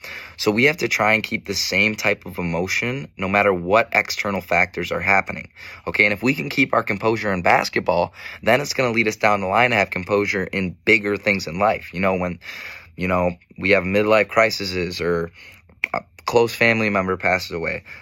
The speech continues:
Like, we have to be able to handle those things, but that first comes with learning it from our sport, which is why it's such a great teaching point, right? And I, I love to talk about body language in terms of, you know, who it's,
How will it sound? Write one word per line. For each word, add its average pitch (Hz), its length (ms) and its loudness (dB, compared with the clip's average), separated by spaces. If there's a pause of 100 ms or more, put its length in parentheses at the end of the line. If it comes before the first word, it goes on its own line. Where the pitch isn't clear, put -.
(120)
Like, 95 320 0
we 110 240 0
have 113 240 2
to - 80 -12
be 110 140 4
able 101 140 2
to 95 100 0
handle 107 280 2
those 123 280 0
things, 135 320 -4
but 98 160 -4
that 92 200 0
first 110 240 0
comes 104 280 -2
with 92 120 -6
learning 101 280 -2
it 92 100 -8
from 90 160 -4
our - 80 -8
sport, - 500 -2 (200)
which 95 160 -2
is 101 100 -6
why 104 160 4
it's - 120 -4
such - 280 -4
a 117 60 2
great 98 280 0
teaching - 400 -4
point, - 220 -16 (100)
right? 107 320 2
And 104 140 2
I, 101 240 0
I 104 120 4
love 107 420 4
to 127 100 -2
talk 110 320 -2
about 95 380 2
body 95 280 0
language 107 520 -2
in 95 160 -6
terms 92 360 -4
of, 82 320 -4
you 90 120 -6
know, 82 180 -2 (420)
who 135 440 2
it's, - 480 0